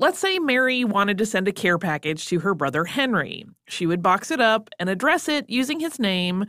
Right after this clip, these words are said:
serial number, and unit, along with the Army Post Office, or A P O, assigned to it. And she would send it care of a U S postmaster.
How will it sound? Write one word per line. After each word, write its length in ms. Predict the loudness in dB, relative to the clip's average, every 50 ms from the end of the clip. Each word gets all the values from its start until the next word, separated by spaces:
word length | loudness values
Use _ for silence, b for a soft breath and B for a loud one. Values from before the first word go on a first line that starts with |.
| B B
serial 420 | B -6 -2 0 2 4 4 4 4
number, 340 | 2 2 2 2 2 0 0
and 260 | 0 -2 -2 -2 0
unit, 360 | 0 0 0 -2 -2 -6 -10 B B B B B B
along 420 | -2 0 2 4 4 4 4 2 2
with 140 | 0 -2 -2
the 140 | -2 0
Army 280 | 2 2 2 2 0 -4
Post 380 | -4 -2 0 0 0 0 2 2
Office, 420 | 2 2 2 2 0 0 -2 -4 -4
or 180 | -2 -2 -2 -2 -2
A 160 | -2 -2 -2
P 260 | -2 0 0 2 4
O, 240 | 4 4 4 4 2 2
assigned 460 | -2 -2 -2 0 0 0 0 0 -2 -2
to 180 | -2 -2 -2
it. 200 | -2 -4 -6 -8 _ -20 _ B B B B B B B B
And 120 | -6 -4
she 140 | -2 -2 0
would 140 | 0 0 -2
send 320 | 0 0 0 2 4 4
it 240 | 4 4 2 -2 -10
care 340 | -6 -2 0 0 2 2 2
of 160 | 2 2 0
a 60 | 0
U 200 | 0 2 2 2
S 140 | 2 0 -2
postmaster. 920 | -2 0 0 0 0 0 -2 -2 -2 -2 -4 -8 -10 -8 -8 -8 -10 -14